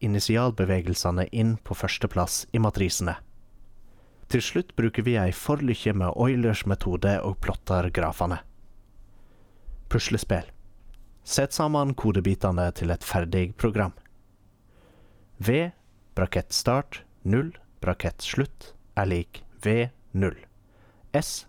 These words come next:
brakett start, null, brakett slutt, er lik S null. T, brakett start, null, brakett slutt, er lik T null. Kodeforklaring. Set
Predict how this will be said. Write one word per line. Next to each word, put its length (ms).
brakett 400
start, 520
null, 320
brakett 400
slutt, 540
er 80
lik 320
S 320
null. 240
T, 300
brakett 360
start, 520
null, 340
brakett 400
slutt, 480
er 120
lik 320
T 160
null. 260
Kodeforklaring. 720
Set 400